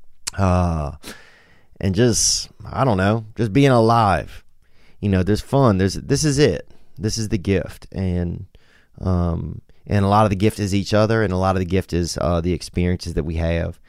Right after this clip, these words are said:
and sharing them. And I'm not trying to preach that. I'm just, I believe that. You know, I believe that, and I, and I believe that right now after this episode. You know, this, this just made me feel, it was fun.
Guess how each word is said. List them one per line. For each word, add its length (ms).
and 160
sharing 460
them. 180
And 480
I'm 120
not 140
trying 180
to 60
preach 400
that. 260
I'm 120
just, 360
I 140
believe 360
that. 280
You 140
know, 100
I 40
believe 300
that, 120
and 100
I, 160
and 100
I 40
believe 220
that 140
right 180
now 180
after 180
this 160
episode. 540
You 100
know, 140
this, 340
this 160
just 240
made 160
me 140
feel, 680
it 60
was 140
fun. 420